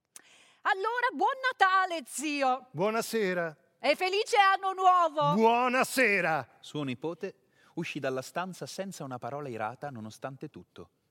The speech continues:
Speaker 3: Si fermò sulla porta esterna per augurare buone feste all'impiegato, il quale, gelato com'era, fu più caldo di Scrooge. Difatti, ricambiò con cordialità.
Speaker 2: Eccone un altro che parla di buon Natale,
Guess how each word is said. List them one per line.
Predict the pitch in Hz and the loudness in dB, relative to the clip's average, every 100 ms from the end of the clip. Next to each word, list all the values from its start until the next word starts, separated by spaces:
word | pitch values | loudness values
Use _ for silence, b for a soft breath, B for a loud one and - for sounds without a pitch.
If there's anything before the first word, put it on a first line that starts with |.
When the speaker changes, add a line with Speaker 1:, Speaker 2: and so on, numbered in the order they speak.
| B B B | B B B
Speaker 3:
Si | - 180 | -12 -8
fermò | 214 180 123 | -6 -6 -8
sulla | - 135 | -8 -8
porta | 165 180 127 | -8 -10 -12
esterna | - 117 104 110 | -10 -8 -8 -8
per | 113 131 | -8 -6
augurare | 135 139 139 110 107 | -6 -6 -6 -6 -8
buone | 117 117 | -10 -10
feste | 135 131 127 | -12 -8 -8
all'impiegato, | 110 107 117 101 98 92 101 92 _ _ | -8 -8 -10 -6 -6 -6 -10 -14 _ _
il | - 120 | -16 -16
quale, | - 123 113 92 B B 123 | -8 -6 -6 -10 B B -12
gelato | 98 101 113 98 | -6 -4 -4 -6
com'era, | - 98 104 95 87 _ _ _ _ | -12 -12 -10 -12 -14 _ _ _ _
fu | _ 107 | _ -14
più | 117 | -12
caldo | 101 127 117 101 | -4 -4 -4 -12
di | 98 | -14
Scrooge. | - 104 92 92 92 b b | -16 -16 -16 -16 -18 b b
Difatti, | - 101 - 117 - 104 B 160 | -16 -12 -8 -8 -8 -14 B -12
ricambiò | 117 123 123 127 156 | -10 -8 -8 -8 -8
con | 131 123 | -8 -10
cordialità. | 127 120 120 123 87 - _ _ | -10 -8 -10 -10 -14 -18 _ _
Speaker 2:
Eccone | 214 269 262 262 254 | -8 -8 -8 -8 -6
un | 269 | -6
altro | 294 - 247 | -6 -4 -4
che | 240 | -4
parla | - 262 240 226 | -4 -6 -4 -4
di | 214 | -4
buon | 190 233 277 262 | -2 0 0 -2
Natale, | 247 240 233 196 147 143 143 | -8 -4 -2 0 0 -2 -6